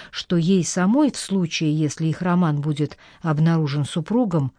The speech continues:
ничего вообще не грозит. И тут Лене вспомнилось, что подруга Дарьи, Солидат, говорила о почти патологической ревности Виктора Жильцова.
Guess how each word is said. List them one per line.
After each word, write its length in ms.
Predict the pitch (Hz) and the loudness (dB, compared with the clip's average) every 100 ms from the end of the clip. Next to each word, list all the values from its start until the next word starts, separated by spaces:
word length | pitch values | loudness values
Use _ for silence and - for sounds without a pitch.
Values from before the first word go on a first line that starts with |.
| _ _ _ 196 | _ _ _ 2
ничего 520 | 208 202 - 226 240 | 4 4 0 2 2
вообще 540 | 185 196 202 - 147 | 2 0 -2 -4 -4
не 160 | 127 127 | -2 -4
грозит. 580 | 135 147 143 123 - - _ _ _ _ _ _ _ _ _ _ _ _ _ _ | -2 -2 -2 -6 -10 -18 _ _ _ _ _ _ _ _ _ _ _ _ _ _
И 120 | - 185 | 0 0
тут 280 | - 311 | 2 0
Лене 240 | 285 285 277 | 2 0 0
вспомнилось, 840 | - - 240 156 135 127 123 - - - - | -4 0 2 2 0 -2 -4 -8 -16 -20 -16
что 340 | - - 196 180 | -12 -2 0 2
подруга 520 | 190 185 196 180 180 | 2 2 2 2 0
Дарьи, 560 | 185 262 226 156 139 127 | 2 2 2 2 0 -2
Солидат, 720 | - 151 156 156 143 - - - - - | -2 -2 0 0 -2 -4 -12 -20 -20 -6
говорила 480 | 156 165 190 254 254 | 0 2 4 4 2
о 140 | 196 | 0
почти 440 | 190 185 - - 254 | -2 -2 -4 -4 -4
патологической 1040 | - 226 196 175 165 196 269 233 - 214 | -2 -2 0 0 0 -2 -2 -6 -2 0
ревности 480 | 185 185 180 165 185 | 2 0 -2 -2 -4
Виктора 400 | 160 165 180 165 | -4 -4 -4 -4
Жильцова. 680 | 160 196 - 196 131 127 | -2 -6 -4 -4 -2 -4